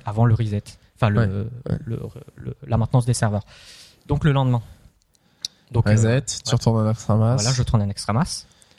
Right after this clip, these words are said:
Speaker 1: En fait, euh, j'avais été après le raid.
Speaker 2: Et c'était là, en fait.
Speaker 1: Ouais, non, non. <laughs> C'était, c'était, c'était après le raid, donc, euh, il devait être onze heures passées.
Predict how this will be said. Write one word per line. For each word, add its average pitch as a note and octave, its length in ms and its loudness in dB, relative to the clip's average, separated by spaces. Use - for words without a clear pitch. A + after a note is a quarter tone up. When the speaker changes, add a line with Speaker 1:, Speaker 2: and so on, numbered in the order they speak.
Speaker 1:
En - 20 -4
fait, E3+ 180 2
euh, B2 140 4
j'avais A2+ 240 2
été C3+ 140 0
après - 180 2
le G2+ 80 2
raid. A#2 140 4
Speaker 2:
Et D3+ 40 6
c'était C#3+ 280 2
là, B2 120 0
en A#2 60 0
fait. A2+ 380 -2
Speaker 1:
Ouais, A#2+ 180 0
non, D#3+ 140 4
non. E3+ 200 2
<laughs> - 240 -4
C'était, - 320 6
c'était, D3+ 320 0
c'était - 240 2
après A#2 200 2
le A2+ 80 2
raid, D#3 240 0
donc, A2+ 240 0
euh, G#2 100 4
il G#2 60 -2
devait G#2 100 -2
être G#2+ 260 -4
onze G#2+ 140 -6
heures G2+ 80 -4
passées. B2+ 300 -4